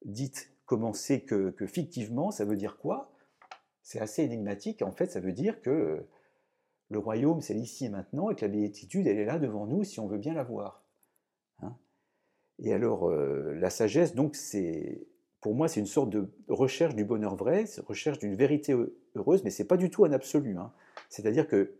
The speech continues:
ça indique une direction, comme dit, euh, André Comte-Sponville, c'est une direction du maximum de bonheur dans un maximum de lucidité.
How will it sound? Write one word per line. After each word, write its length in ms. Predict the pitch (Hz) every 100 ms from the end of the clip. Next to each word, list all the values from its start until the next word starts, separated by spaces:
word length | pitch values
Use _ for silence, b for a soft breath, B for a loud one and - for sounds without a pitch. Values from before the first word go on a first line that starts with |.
| -
ça 180 | - 95
indique 240 | 123 -
une 80 | 104
direction, 640 | 170 147 - - 147 240 b b b b b _ _ _
comme 180 | 127 120
dit, 340 | 127 143 123
euh, 340 | 104 95 92 92
André 240 | 113 127
Comte-Sponville, 540 | 127 107 - 95 131 92
c'est 340 | 92 - -
une 80 | 104
direction 400 | 127 123 - 165
du 120 | 98
maximum 440 | 165 - 180 175 151
de 80 |
bonheur 400 | 120 117 113 160
dans 220 | 104 92 92
un 40 |
maximum 540 | 98 131 - 139 139
de 80 | 98
lucidité. 580 | 104 104 113 107 -